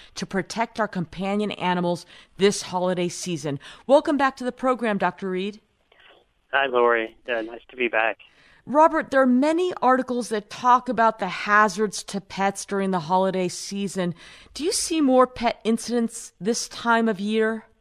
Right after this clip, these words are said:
Speaker 2: Certainly, we see a lot more pet, unexpected pet incidents, you know, things that come up because of all the activity and the changes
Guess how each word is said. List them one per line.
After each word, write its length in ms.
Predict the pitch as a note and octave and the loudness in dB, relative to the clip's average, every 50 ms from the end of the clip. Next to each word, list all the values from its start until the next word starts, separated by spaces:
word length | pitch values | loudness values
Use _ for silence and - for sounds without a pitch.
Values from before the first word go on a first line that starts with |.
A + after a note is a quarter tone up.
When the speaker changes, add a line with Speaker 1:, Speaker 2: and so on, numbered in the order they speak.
| _ _ _ _ _ _ _ _ _ _ _ _ _ _ _ _ _ _ _ - B2 - - | _ _ _ _ _ _ _ _ _ _ _ _ _ _ _ _ _ _ _ -20 -16 -6 -2
Speaker 2:
Certainly, 540 | D#3 D3+ E3 D#3 D3+ C3+ B2 A2+ G#2+ G#2+ | -2 0 0 0 0 0 0 0 -2 -4
we 180 | G#2+ A2 A#2+ B2 - - | -4 -4 -4 -4 -4 -4
see 160 | C#3 A#2+ A#2 | -4 -2 -2
a 60 | A2+ | -2
lot 280 | A2 A#2 A#2+ B2+ B2+ C3 | 0 0 -2 -2 -2 -2
more 300 | B2 A#2+ A#2 A2 G#2+ G#2 | -2 0 0 0 0 -2
pet, 380 | - - - B2 B2 A#2+ A#2 - - - - | -6 -6 -2 0 0 0 -2 -4 -8 -6 -2
unexpected 800 | D#3 D#3 D3 - - - - B2+ A#2+ - _ - A#2 G#2+ G2+ | -2 -2 -2 -2 -4 -6 -4 -4 -4 -4 _ -14 -20 -20 -12
pet 180 | - A#2 G#2+ G#2 | -8 -6 -6 -4
incidents, 560 | G#2 G2+ G2+ - _ - G#2+ G2+ G2+ G#2 - - - | -6 -8 -8 -10 _ -14 -12 -12 -12 -12 -14 -14 -14
you 80 | A#2+ | -12
know, 100 | G2+ G2+ | -12 -12
things 300 | G2+ - - A#2+ A#2 A#2 - - - | -10 -8 -6 -6 -6 -6 -8 -10 -8
that 160 | A2+ G#2+ - | -8 -8 -4
come 200 | - C3+ C3 B2 | -4 -4 -2 0
up 200 | A#2+ A2 A2 G#2+ - | 0 -2 -2 -4 -6
because 320 | - - - - A2 G#2+ G#2+ | -12 -10 -6 -4 -4 -4 -4
of 120 | G#2 - _ _ _ _ - - | -8 -10 _ _ _ _ -6 -2
all 260 | - B2+ C3+ C#3 C#3+ B2+ | 0 2 2 2 2 0
the 160 | B2 C3 B2+ | -4 -4 -4
activity 720 | B2 B2 - - - C3 B2+ B2+ B2 B2 A#2+ B2 B2 B2 | -4 -4 -6 -10 -10 -6 -6 -4 -4 -4 -4 -4 -2 -2
and 100 | A#2 A2 | -2 -4
the 60 | G#2+ | -6
changes 640 | - - - A#2+ A#2+ B2 B2+ A#2+ - C3 C3 B2+ B2 | -8 -6 -4 -4 -2 -2 -4 -6 -6 -8 -8 -8 -8